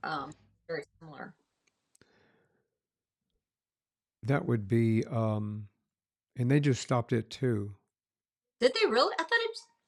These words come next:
Speaker 1: thought it was brand new.
Speaker 2: No, there was one I was watching, um, really. I watched the
Speaker 1: No,
Speaker 2: whole thing.
Speaker 1: I'm talking Disney Channel, not Disney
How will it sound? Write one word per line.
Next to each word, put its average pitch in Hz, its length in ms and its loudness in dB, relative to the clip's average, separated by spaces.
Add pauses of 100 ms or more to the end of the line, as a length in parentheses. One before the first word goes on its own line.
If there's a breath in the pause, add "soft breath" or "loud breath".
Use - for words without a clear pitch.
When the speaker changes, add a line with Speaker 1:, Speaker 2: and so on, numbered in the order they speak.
Speaker 1:
thought 494 140 0
it 480 100 2
was 415 140 0
brand 453 260 0 (180)
new. 147 220 -2 (220)
Speaker 2:
No, 127 120 4
there 127 100 8
was 113 120 4
one 135 160 4
I 135 80 6
was 117 180 4
watching, 135 600 0 (260)
um, 110 580 0 (1700)
really. 101 560 0 (1040)
I 127 80 0
watched 131 300 2
the 117 80 2
Speaker 1:
No, 123 100 8
Speaker 2:
whole 120 80 2
thing. 117 360 0 (720)
Speaker 1:
I'm 262 80 8
talking 240 200 -2
Disney 208 300 0
Channel, 180 680 -4
not 180 280 -4
Disney 170 520 -8